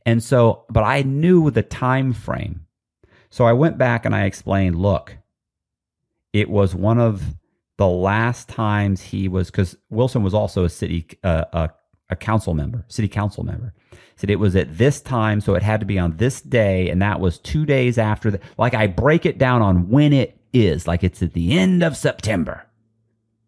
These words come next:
So in the last part of September, they, she got money, her mother got money from a workman's comp claim, and they wanted to invest that money in,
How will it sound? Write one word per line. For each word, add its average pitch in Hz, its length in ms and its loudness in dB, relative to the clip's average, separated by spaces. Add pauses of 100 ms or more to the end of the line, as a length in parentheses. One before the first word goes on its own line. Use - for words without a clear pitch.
(240)
So 104 80 0
in 98 60 2
the 95 60 0
last 180 300 0
part 160 220 2
of 139 60 -2
September, 117 580 0 (200)
they, 113 380 0 (580)
she 170 340 0
got 127 420 0 (240)
money, 151 520 2
her 117 200 2
mother 175 340 2
got 139 220 0
money 151 240 0
from 127 180 2
a 113 60 2
workman's 131 480 0
comp - 340 -2
claim, 87 520 -2 (320)
and 107 160 0
they 127 140 2
wanted 156 480 0
to 143 140 -2
invest 113 520 -2
that 143 220 -4
money 104 520 -2 (1500)
in, 117 520 2